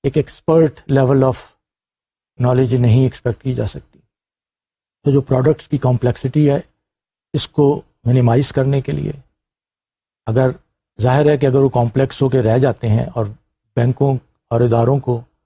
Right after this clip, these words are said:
وہ، وہ کمپلیکسٹیز اگر ان کا پروفٹ یا ان کا ریٹرنز ڈیلیور کر رہی ہے، but it is no good for the consumer، تو I think at the end this has to be taken into account۔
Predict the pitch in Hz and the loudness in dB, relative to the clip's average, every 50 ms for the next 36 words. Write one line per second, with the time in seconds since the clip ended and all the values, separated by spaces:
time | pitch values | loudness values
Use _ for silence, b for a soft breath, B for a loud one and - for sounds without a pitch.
0 | _ _ _ _ _ _ _ _ _ _ - 104 101 127 131 135 131 131 - - | _ _ _ _ _ _ _ _ _ _ -6 -2 0 2 4 4 2 0 -2 -8
1 | _ _ _ _ - 127 117 - - 127 127 120 - 120 123 - - 131 120 - | _ _ _ _ -6 -6 -4 -2 -2 -2 -2 0 0 -2 -2 -2 -4 -4 -2 0
2 | 143 135 123 - - - _ _ _ _ _ _ _ _ _ _ _ - 113 113 | 0 0 0 -2 -8 -16 _ _ _ _ _ _ _ _ _ _ _ -8 -4 -2
3 | 117 123 123 123 117 120 117 117 120 131 - - - _ _ _ - 120 123 113 | 0 0 2 2 2 0 0 0 -2 -4 -8 -12 -18 _ _ _ -6 -6 -4 -4
4 | - - 120 113 113 - - - _ _ _ _ _ _ _ _ _ _ - 113 | -4 -4 -4 -2 -2 -4 -6 -8 _ _ _ _ _ _ _ _ _ _ -6 -6
5 | 104 - - 139 135 - _ _ _ _ _ _ _ _ _ _ - 123 117 120 | -2 -2 -2 -4 -4 -6 _ _ _ _ _ _ _ _ _ _ -6 -2 0 0
6 | 120 123 120 135 127 120 117 101 127 131 123 110 110 117 120 113 117 113 107 - | 0 2 2 2 2 2 2 0 0 0 0 0 0 0 2 2 0 -2 -2 -2
7 | 117 110 127 131 123 110 113 120 131 143 - _ _ - 120 - - 127 117 135 | 0 0 2 2 2 2 0 0 -2 -6 -10 _ _ -8 -6 -6 -6 -4 -2 -4
8 | 117 98 131 127 135 127 123 123 113 - - 120 110 120 113 - 117 117 107 127 | -2 -2 0 0 0 0 0 -2 -2 -2 -4 -4 -2 -4 -4 -2 -2 0 0 0
9 | 127 120 117 107 107 - _ _ _ _ _ _ _ _ _ _ - - 131 135 | 2 2 0 -2 -4 -10 _ _ _ _ _ _ _ _ _ _ -4 0 0 0
10 | 143 - 160 156 143 156 143 123 117 139 135 127 135 139 127 - - _ _ _ | 0 0 0 0 0 0 0 0 0 0 2 2 2 0 -2 -4 -8 _ _ _
11 | _ _ _ _ _ _ _ _ _ _ _ _ _ - 135 110 135 131 113 - | _ _ _ _ _ _ _ _ _ _ _ _ _ -4 -2 0 0 -2 -2 -2
12 | - 135 117 127 123 - 120 113 - 123 117 117 110 - 123 107 - - 104 104 | -2 -2 0 -2 -2 -2 -4 -4 -2 -2 -2 -4 -4 -6 -8 -8 -8 -10 -12 -12
13 | 113 | -12